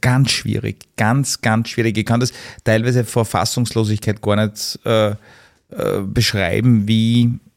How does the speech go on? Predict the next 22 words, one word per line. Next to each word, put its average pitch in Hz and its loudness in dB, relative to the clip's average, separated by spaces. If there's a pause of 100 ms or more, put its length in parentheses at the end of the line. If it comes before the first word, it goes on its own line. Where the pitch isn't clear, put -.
(100)
wie 110 -2
arg 113 0
das 95 -6
ist, - -8
wie 107 0
arg 87 0
das 90 -6
ausschaut. - -6 (220)
Ja. 50 -2 (840)
Manche 123 0
Spiele 160 2
waren 135 0
nicht 110 0
schlecht, 117 0
finde 151 2
ich. 202 2
Manche 131 0
Spiele 127 2
hat 127 2
man 117 2
wirklich 127 0
dann 120 2